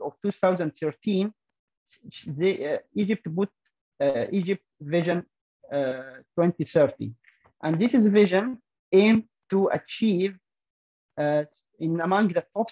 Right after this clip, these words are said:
thirty countries in the world in terms of quality of life, anti-corruption, the size of economy, and markets competi-, competitions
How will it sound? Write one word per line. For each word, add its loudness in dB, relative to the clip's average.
thirty 0
countries -4
in -4
the 0
world 0
in -10
terms 0
of 0
quality 0
of -2
life, -2
anti-corruption, -2
the -6
size -2
of -14
economy, -6
and -6
markets 0
competi-, -2
competitions -4